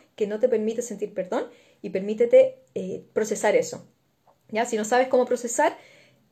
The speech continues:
hay un artículo que habla sobre el sanar y el estado de presencia.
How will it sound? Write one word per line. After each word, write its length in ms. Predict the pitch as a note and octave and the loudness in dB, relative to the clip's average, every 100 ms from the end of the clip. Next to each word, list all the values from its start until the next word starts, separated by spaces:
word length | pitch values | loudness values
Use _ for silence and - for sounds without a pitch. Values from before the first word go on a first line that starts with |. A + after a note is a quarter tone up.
| _ | _
hay 140 | G3+ A3+ | 2 2
un 60 | |
artículo 600 | A3+ A3 A#3+ B3+ B3+ B3+ | 2 -2 0 8 8 8
que 120 | - A3 | 2 2
habla 340 | A3 A#3+ A#3+ | 4 2 0
sobre 420 | - G#3+ G3+ - | -4 0 0 2
el 100 | G#3 | 0
sanar 380 | G3+ G3+ G#3+ A#3+ | -2 -4 -2 -2
y 120 | - G#3 | 0 -4
el 60 | |
estado 320 | G3 A3+ A3 G#3+ | -2 -2 -2 0
de 80 | |
presencia. 800 | G#3 F#3 F3+ A#3 G#3+ G3 - F#3 | -2 -6 -2 0 0 -4 -6 -8